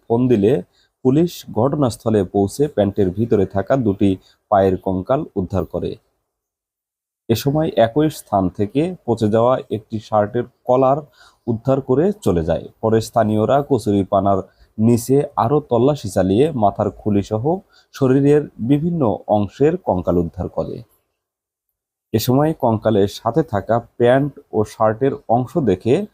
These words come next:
আমিনুল ইসলামের মা মরদেহটি শনাক্ত করেন।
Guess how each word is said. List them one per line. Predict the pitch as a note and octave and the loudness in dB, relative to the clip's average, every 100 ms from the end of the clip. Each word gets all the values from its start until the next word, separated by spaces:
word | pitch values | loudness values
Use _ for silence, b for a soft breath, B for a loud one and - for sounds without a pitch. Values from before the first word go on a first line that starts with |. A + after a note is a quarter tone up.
| b b | b b
আমিনুল | G#2 A2 A2+ A2+ G#2+ - | -2 0 2 2 0 -4
ইসলামের | A#2 - D#3 D3+ G2+ | -8 -2 0 0 0
মা | F#2+ F#2 A2+ | 2 2 2
মরদেহটি | C#3 A2 F#2 F#2+ G2 F#2 G2 F2+ - _ _ | 2 0 0 0 -2 0 -4 -4 -8 _ _
শনাক্ত | - G#2 F2 - | -6 -4 -2 -4
করেন। | E2+ F2 D#2+ | -4 -2 -4